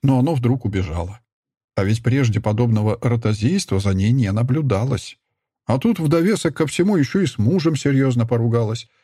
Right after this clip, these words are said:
Ладно бы предметом для спора было что-то серьезное, а то ведь муж просто хотел посоветоваться,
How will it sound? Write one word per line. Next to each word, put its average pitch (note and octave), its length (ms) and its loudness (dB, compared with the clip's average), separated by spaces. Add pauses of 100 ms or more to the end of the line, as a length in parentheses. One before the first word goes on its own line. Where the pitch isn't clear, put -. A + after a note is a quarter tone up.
(420)
Ладно F#3+ 300 2
бы D#3+ 120 2
предметом C3+ 540 2
для A#2+ 120 4
спора E3+ 300 0
было A#2 200 2
что-то A2 280 -4
серьезное, A#2 580 0
а C3 40 2
то F#3+ 120 0
ведь D#3+ 220 0
муж E3 260 2
просто E3+ 340 -2
хотел C#3+ 340 0
посоветоваться, B2 1000 -2